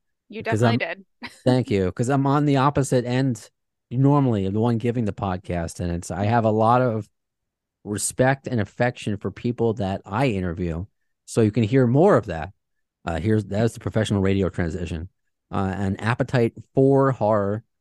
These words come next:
Speaker 2: Um, that's how you can follow on social media, Facebook, Twitter, and Instagram. If you wanna find it on iHeartRadio or Spreaker or, uh, Spotify, Apple Podcasts, wherever you listen to your favorite podcasts, as the t-,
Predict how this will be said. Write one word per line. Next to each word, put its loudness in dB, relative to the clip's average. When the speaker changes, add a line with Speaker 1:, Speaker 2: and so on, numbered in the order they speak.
Speaker 2:
Um, -6
that's -6
how 0
you 0
can -4
follow 2
on -4
social -2
media, 0
Facebook, -4
Twitter, -4
and -4
Instagram. -4
If -8
you 2
wanna 0
find -2
it -2
on -4
iHeartRadio 2
or -6
Spreaker -2
or, -4
uh, -10
Spotify, 0
Apple -2
Podcasts, 0
wherever -2
you 2
listen 2
to 2
your 0
favorite -2
podcasts, -4
as -8
the -10
t-, -10